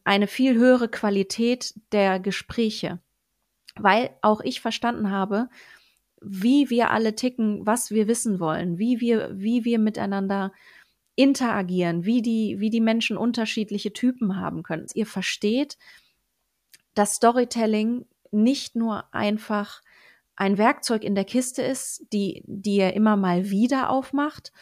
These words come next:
sondern das ist wie Thermomix in der Küche, ähm, was sehr, sehr, sehr viele Arbeitsschritte machen kann oder euch helfen kann. Das jetzt nur mal als ein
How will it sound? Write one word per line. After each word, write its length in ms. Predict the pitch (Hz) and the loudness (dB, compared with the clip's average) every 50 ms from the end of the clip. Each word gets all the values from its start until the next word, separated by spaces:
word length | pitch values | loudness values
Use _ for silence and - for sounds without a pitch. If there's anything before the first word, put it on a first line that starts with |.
| _ - - - - _ _ _ _ | _ -20 -20 -20 -20 _ _ _ _
sondern 540 | - - 214 208 202 202 202 196 202 196 | -4 0 2 2 4 4 2 2 2 0
das 160 | 196 196 190 - | 0 0 -2 -2
ist 260 | - 196 - - 196 | -4 -4 -4 -2 0
wie 400 | 214 233 247 254 269 285 285 _ _ _ _ _ _ - | 0 2 2 2 2 0 -2 _ _ _ _ _ _ -4
Thermomix 720 | - - 254 233 285 302 285 277 240 233 240 233 - - | 0 2 4 6 6 6 6 4 4 2 2 0 -2 -4
in 120 | - 214 202 | -2 0 0
der 100 | 196 196 | 0 -2
Küche, 580 | - - 247 285 - - 208 180 208 269 311 - - - - - - _ _ _ _ - | 0 0 0 0 0 0 0 0 0 -2 -4 -6 -10 -20 -20 -20 -20 _ _ _ _ 0
ähm, 520 | 202 202 196 196 196 196 196 196 196 202 - | 2 4 4 6 4 4 4 2 2 0 -2
was 260 | - 208 202 208 - | -2 0 0 2 2
sehr, 240 | - 247 269 294 285 | 4 4 6 6 6
sehr, 220 | 226 247 254 254 240 | 4 4 4 2 2
sehr 240 | 220 240 247 254 | 2 0 0 0
viele 800 | 247 - - - - 277 285 302 294 226 202 214 233 262 277 285 - _ | -2 -6 -10 -4 2 4 4 4 4 2 0 0 0 -2 -4 -6 -10 _
Arbeitsschritte 1040 | - - 233 247 247 262 247 247 - - - - 233 233 - - 233 226 220 220 220 - - - _ _ _ | -4 -2 -2 0 0 0 0 -2 -4 -6 -4 -2 -4 -2 -2 -2 -2 0 -2 -4 -6 -12 -20 -20 _ _ _
machen 360 | - 202 220 220 - 247 233 | 0 2 2 2 2 -2 -2
kann 340 | 220 - 226 208 208 208 202 | -2 0 0 0 2 0 0
oder 240 | - 208 202 190 - | -2 -2 -2 0 0
euch 180 | - 190 190 - | 0 -2 -2 -2
helfen 380 | 208 214 233 247 - - 185 170 | -2 -2 -2 -2 -4 -6 -8 -8
kann. 280 | - - 92 - - _ _ _ _ _ _ _ _ - | -8 -10 -14 -14 -16 _ _ _ _ _ _ _ _ 2
Das 180 | 202 220 214 - | 4 4 4 4
jetzt 220 | 226 208 214 - | 0 0 0 0
nur 120 | 208 208 | 0 2
mal 280 | 202 196 196 185 180 - | 2 2 2 2 0 0
als 240 | - 180 180 - - | 0 -2 -4 -4 -4
ein 380 | - - 180 170 165 165 165 | -6 -4 -2 -2 -2 -2 -4